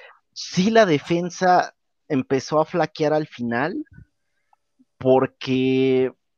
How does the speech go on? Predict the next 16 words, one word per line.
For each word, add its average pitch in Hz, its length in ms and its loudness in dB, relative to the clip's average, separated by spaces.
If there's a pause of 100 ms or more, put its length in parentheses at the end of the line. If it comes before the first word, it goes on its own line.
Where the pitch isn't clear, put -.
(420)
creo 180 200 2
que 220 100 0
venía 170 280 2
bastante 160 580 -2
bien, 131 340 -4 (340)
y 156 140 2
ahora 160 320 4 (220)
creo 170 340 2
que - 100 -16
con 131 220 -4
estas 147 280 -4
nuevas 151 420 0
adiciones 143 840 -4 (100)
que 117 160 -2
ha 123 120 6
habido, 127 600 0